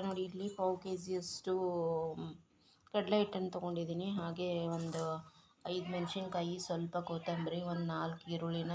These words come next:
ಹೆಚ್ಚಿಟ್ಕೊಂಡಿದ್ದೀನಿ. ಈರುಳ್ಳಿ ಮತ್ತು ಹಸಿಮೆಣಸಿನ್ಕಾಯಿ, ಕೊತ್ತಂಬರಿ, ಅಜ್ವಾನ ಮತ್ತು ಉಪ್ಪು, ಆ, ಸೋಡಾ ಪುಡಿ ಸ್ವಲ್ಪ ಹಾಕಿಬಿಟ್ಟು ಕಲಸಿಡೋಣ. ಕಲಸಿ ಹೇಗೆ ಬಜ್ಜಿ ಬರುತ್ತೆ ಅಂತ ನೋಡೋರಂತೆ. ನಮ್ಮ ಕಡೆ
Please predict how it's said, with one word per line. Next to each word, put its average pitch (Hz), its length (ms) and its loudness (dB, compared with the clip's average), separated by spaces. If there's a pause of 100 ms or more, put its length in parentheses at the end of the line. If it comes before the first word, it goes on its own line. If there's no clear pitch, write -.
(120)
ಹೆಚ್ಚಿಟ್ಕೊಂಡಿದ್ದೀನಿ. 165 800 -4 (640)
ಈರುಳ್ಳಿ 196 320 8 (100)
ಮತ್ತು 180 320 4
ಹಸಿಮೆಣಸಿನ್ಕಾಯಿ, 170 840 0
ಕೊತ್ತಂಬರಿ, 165 560 -2 (140)
ಅಜ್ವಾನ 160 460 -4 (680)
ಮತ್ತು 160 240 -2 (160)
ಉಪ್ಪು, 170 300 -2 (680)
ಆ, 160 420 -2
ಸೋಡಾ 170 300 4
ಪುಡಿ 165 180 -2 (160)
ಸ್ವಲ್ಪ 165 240 -4 (100)
ಹಾಕಿಬಿಟ್ಟು 160 460 -6 (460)
ಕಲಸಿಡೋಣ. 175 600 4 (380)
ಕಲಸಿ 202 460 2 (400)
ಹೇಗೆ 196 320 4 (240)
ಬಜ್ಜಿ 170 340 2
ಬರುತ್ತೆ 170 360 0
ಅಂತ 165 120 -4 (140)
ನೋಡೋರಂತೆ. 160 500 -4 (540)
ನಮ್ಮ 180 180 0 (100)
ಕಡೆ 175 160 6